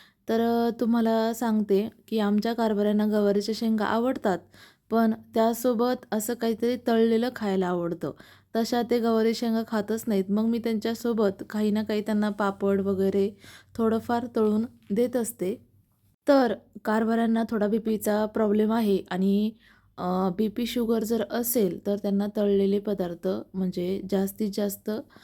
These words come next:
खाऊ नये असं डॉक्टर सांगतात. तर, अ, तुम्हाला सांगते, अ, गवारीच्या शेंगा ह्या आपल्या शरीरासाठी,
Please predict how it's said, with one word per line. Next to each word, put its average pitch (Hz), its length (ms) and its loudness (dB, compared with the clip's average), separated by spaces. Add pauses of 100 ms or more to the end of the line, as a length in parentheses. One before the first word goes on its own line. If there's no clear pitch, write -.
(340)
खाऊ 226 300 0
नये 220 300 2
असं 202 260 -2
डॉक्टर 202 360 -2
सांगतात. 202 460 -2 (200)
तर, 202 400 2
अ, - 20 -6 (760)
तुम्हाला 247 360 6
सांगते, 233 720 6
अ, 208 40 0 (480)
गवारीच्या 220 480 8
शेंगा 233 480 6 (400)
ह्या 233 220 6
आपल्या 226 420 4
शरीरासाठी, 233 840 4